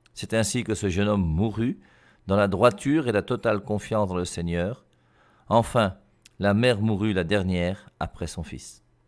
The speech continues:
Mais en voilà assez sur la question des repas rituels et des, sur, sur des rites qui passèrent toute mesure. Donc deux Maccabées, chapitre six, verset dix-huit,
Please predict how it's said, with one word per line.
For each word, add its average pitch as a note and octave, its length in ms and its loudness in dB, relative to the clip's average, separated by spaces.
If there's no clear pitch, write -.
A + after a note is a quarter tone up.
Mais C3+ 460 6
en A2+ 160 4
voilà G2+ 840 2
assez B2+ 360 2
sur B2 160 -6
la G#2+ 100 2
question A2 400 -4
des G2+ 120 2
repas G2+ 280 0
rituels G2 440 -2
et F#2+ 100 -2
des, F2 260 -2
sur, F#2+ 400 -4
sur - 200 -8
des F2 100 -2
rites F#2+ 380 -6
qui F#2 100 -10
passèrent F2+ 520 -6
toute E3+ 260 -6
mesure. D2+ 480 -4
Donc G#2 200 2
deux C3 100 6
Maccabées, G#2+ 520 0
chapitre G#2+ 420 -4
six, G#2+ 200 -4
verset G2 220 -6
dix-huit, G2 440 -4